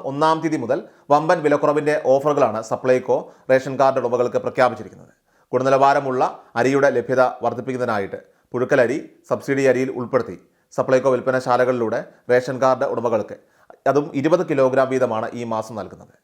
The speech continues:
നിലവിൽ ഇത് പത്ത് കിലോഗ്രാം ആയിരുന്നു. ഇരുപത്തിയഞ്ച് രൂപ നിരക്കിലായിരിക്കും ഈ അരി നിങ്ങൾക്ക് ലഭിക്കുക.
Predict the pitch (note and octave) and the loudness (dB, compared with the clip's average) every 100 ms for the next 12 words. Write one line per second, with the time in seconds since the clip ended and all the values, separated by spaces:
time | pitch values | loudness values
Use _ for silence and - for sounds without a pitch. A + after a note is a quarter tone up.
0 | _ _ _ B2+ C#3 C#3 C3+ - B2+ - | _ _ _ 0 4 4 4 2 -2 0
1 | E3 C3 B2+ B2 A#2+ G2 G2 A#2+ G#3 - | -2 2 2 4 2 0 -6 -8 -12 -18
2 | _ _ C3 C#3+ D3+ D3 C#3 C3+ B2+ A#2+ | _ _ -2 0 0 0 2 2 0 0
3 | B2+ A2+ G#2+ F3+ A2 A#2 G#2+ C3+ A#2 A2+ | 2 0 -2 -10 -8 -4 -2 -4 -6 -6
4 | A#2 G2 F#2+ F2+ | -6 -8 -10 -20